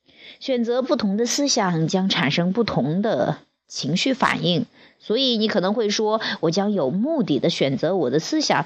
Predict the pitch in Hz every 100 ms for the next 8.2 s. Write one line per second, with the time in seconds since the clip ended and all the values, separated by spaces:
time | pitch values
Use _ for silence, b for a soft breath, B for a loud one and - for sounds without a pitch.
0 | B B 180 180 269 247 180 147 160 208
1 | 190 156 160 165 196 320 254 - 127 143
2 | 156 - 160 - B B B - 311 285
3 | 190 220 254 190 202 - 165 - B 226
4 | 208 - 185 151 269 302 196 180 180 160
5 | 170 208 165 160 180 - 330 202 147 127
6 | 110 160 165 165 160 - B - 214 -
7 | 151 185 156 139 165 254 208 165 - -
8 | 123